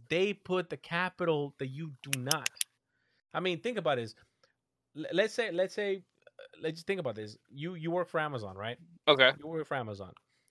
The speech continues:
Speaker 1: You go into Amazon and you pack all day.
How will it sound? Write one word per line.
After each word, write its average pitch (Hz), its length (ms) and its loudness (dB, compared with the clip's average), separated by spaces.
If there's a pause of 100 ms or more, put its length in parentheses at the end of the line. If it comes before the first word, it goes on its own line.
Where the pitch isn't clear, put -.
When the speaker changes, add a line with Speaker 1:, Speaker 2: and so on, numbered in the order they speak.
(960)
Speaker 1:
You 151 300 -4
go 240 280 4
into 208 260 2
Amazon 143 520 -2 (1000)
and 143 180 -2
you 160 100 -4
pack 143 380 2
all 101 140 0
day. - 180 -12